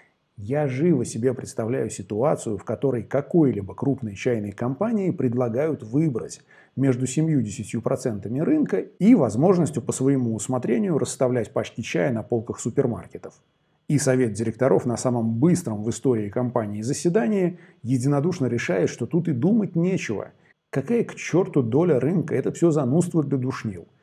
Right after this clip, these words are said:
А вот возможность выкладывать пачками чая причудливые узоры на полках супермаркетов –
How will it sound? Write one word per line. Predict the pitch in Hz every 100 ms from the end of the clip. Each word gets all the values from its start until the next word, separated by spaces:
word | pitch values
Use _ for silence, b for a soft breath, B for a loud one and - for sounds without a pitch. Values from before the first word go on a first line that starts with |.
| B B B
А | 117
вот | 120 131 120
возможность | 127 139 165 123 110 107 -
выкладывать | - 135 107 107 -
пачками | 131 113 - 110 120
чая | - 117 98
причудливые | 135 139 - 113 107 110 131
узоры | 165 175 269 151
на | 120
полках | - 117 101 -
супермаркетов – | - - 110 110 98 101 -